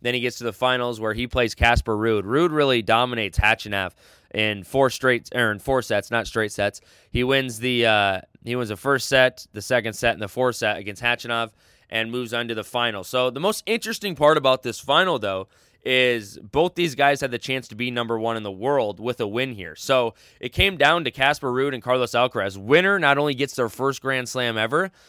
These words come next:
but becomes the number one ranking in the world. That had to be some of the biggest stakes that you can have in a final. Not only your,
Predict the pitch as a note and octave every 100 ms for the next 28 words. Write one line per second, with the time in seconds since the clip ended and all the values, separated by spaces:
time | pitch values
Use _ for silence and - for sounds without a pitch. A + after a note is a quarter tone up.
0 | _ - D#3 C#3 C#3+ C#3+ A#2+ B2+ C3 B2+
1 | B2+ A#2+ A#2+ B2 B2 B2 A2 G2+ C3 A2+
2 | E2 E3 G#3+ E3 B2+ A#2 C#3+ C3 A2+ F#2
3 | D3+ D3 B2 - C#3 B2 F#2 - - _
4 | _ _ B2+ C3+ C3+ C3 A#2+ A#2+ A#2+ A#2
5 | - A#2+ G#2 G#2+ C#3+ F3+ F#3 D3